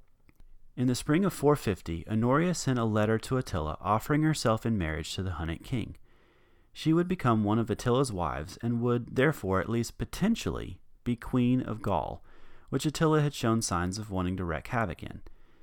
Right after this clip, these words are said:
Sending a ring as a sign of her sincerity, she begged Attila to come quickly and rescue her from her hateful marriage. Once news of this foolish act broke, it caused a great scandal among the upper echelons of Roman society.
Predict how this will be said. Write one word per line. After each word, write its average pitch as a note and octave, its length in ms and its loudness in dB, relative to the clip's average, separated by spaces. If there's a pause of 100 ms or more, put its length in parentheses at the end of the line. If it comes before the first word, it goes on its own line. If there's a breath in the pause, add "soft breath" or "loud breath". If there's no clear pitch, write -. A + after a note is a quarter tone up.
(260 soft breath)
Sending E3 340 4
a F#3 60 2
ring G#2+ 280 4
as A2 120 0
a G#2+ 80 -2
sign G#2+ 280 2
of A#2+ 100 -2
her B2 180 0
sincerity, F2 680 -4
she - 160 -4
begged A2+ 320 2
Attila F#2 380 0
to E2+ 80 -2
come F#2 240 -4
quickly - 560 -6
and G2+ 160 -4
rescue A2 360 0
her E2+ 180 -2
from G2+ 180 -6
her G#2 80 0
hateful E2+ 380 -6
marriage. - 440 -6 (800 soft breath)
Once C#3+ 300 4
news B2 220 4
of G#2+ 100 0
this G#2 160 0
foolish G2+ 380 2
act E2+ 260 -2
broke, A#2 460 2
it - 160 -4
caused A2+ 320 2
a G#2+ 40 2
great B2+ 240 0
scandal A#2 460 2
among F2 260 0
the D#2+ 120 -8
upper - 280 -4
echelons D#2+ 600 -2
of F#2 180 -6
Roman E2+ 240 0
society. - 600 -4